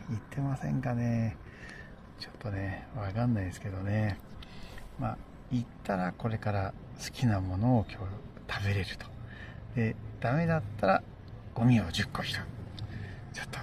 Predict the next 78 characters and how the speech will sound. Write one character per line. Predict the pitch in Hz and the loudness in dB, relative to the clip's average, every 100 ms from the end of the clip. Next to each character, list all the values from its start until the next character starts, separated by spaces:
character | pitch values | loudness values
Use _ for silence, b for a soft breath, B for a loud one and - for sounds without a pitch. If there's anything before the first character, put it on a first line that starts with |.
| - - | -6 -2
こ | 101 | 2
れ | |
か | 98 98 | 2 2
ら | 107 - - | 2 -2 -2
見 | 101 | 4
た | 123 113 | 6 8
い | |
と | 110 | 6
思 | 110 | 4
い | |
ま | 113 | 2
す | - | 2
ね。 | 101 107 107 110 | 2 4 2 2
な | 107 | 0
ん | |
か、 | 101 113 - - - - - - | 0 -2 -4 -6 -2 -2 0 2
な | 95 | 2
ん | |
か、 | - | 2
ち | |
ょ | - - B B B B - - | -2 -4 B B B B -4 -6
っ | - | -6
と、 | - | -4
ち | - - | -4 -4
ょ | |
っ | - | 0
と、 | |
手 | 147 | 0
が | - | 2
ち | - | 0
ょ | |
っ | |
と | - - - - | -2 -4 -4 -6
ふ-、 | - - - - - - | -4 0 2 2 4 4
震 | 127 | 6
え | 143 | 6
て | 135 | 4
き | - | -2
た | - | -2
な。 | 90 | 0
や | - - B B B - 92 104 | 2 0 B B B -4 0 2
べ | |
え | 101 | 2
な。 | 82 - - | 0 -6 0
み | 104 123 | 6 8
ん | |
な | 110 87 | 6 2
ち | |
ょ | - | 0
っ | |
と | 107 | 4
ド | 156 | 4
キ | |
ド | 147 | 4
キ | 85 | 0
し | |
て | - | -2
き | 104 | -4
た | |
な。 | 85 | -2
や | 87 - - B B B B B - 92 | -2 -4 -10 B B B B B -4 -2
べ | 92 | 0
え | 90 | 0
な。 | 82 - - - B B - | 0 -6 -8 -10 B B -6
ト | - | 6
ラ | 123 | 8
ン | 120 | 8
キ | 127 | 8
ー | 104 | 4
ロ | |
だ | 82 | 2
な、 | - - | -6 -4
ト | - | 2
ラ | 101 | 4
ン | 90 | 4
キ | 95 | 2
ー | |
ロ。 | 92 | 0